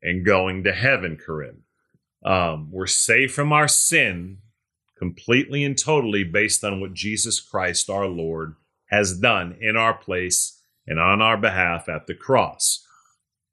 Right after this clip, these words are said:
We're saved from our sin. We come into relationship with the Holy Trinity,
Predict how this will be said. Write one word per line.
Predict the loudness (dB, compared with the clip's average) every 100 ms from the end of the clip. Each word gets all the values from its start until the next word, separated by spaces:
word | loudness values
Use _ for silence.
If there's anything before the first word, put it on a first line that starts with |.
| _ _
We're | 0 4 4
saved | 2 4 4 4 2 -2 -6 -12 -14
from | -4 2 4
our | 4 4
sin. | 2 2 0 -2 -8
We | -8
come | -4 -2
into | -2 0
relationship | 0 2 2 2 -2 -4 -4 -2 -4
with | -6 -8
the | -6
Holy | -4 -4 -4
Trinity, | -4 -4 -4 -6 -12